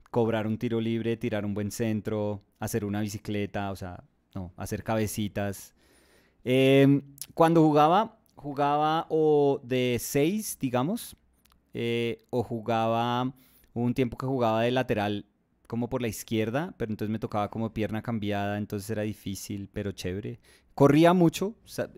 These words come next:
tenía como físico, pero así que uno dijera, bueno, no, no soy. Pero entonces lo que cambié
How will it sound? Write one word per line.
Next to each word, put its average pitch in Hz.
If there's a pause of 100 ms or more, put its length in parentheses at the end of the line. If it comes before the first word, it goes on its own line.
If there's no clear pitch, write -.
(160)
tenía 123
como 147
físico, 113
pero 123 (380)
así 120
que 175
uno 180
dijera, 156
bueno, 170
no, 104
no 110
soy. 90 (120)
Pero 120
entonces 117 (720)
lo 120
que 120 (340)
cambié 139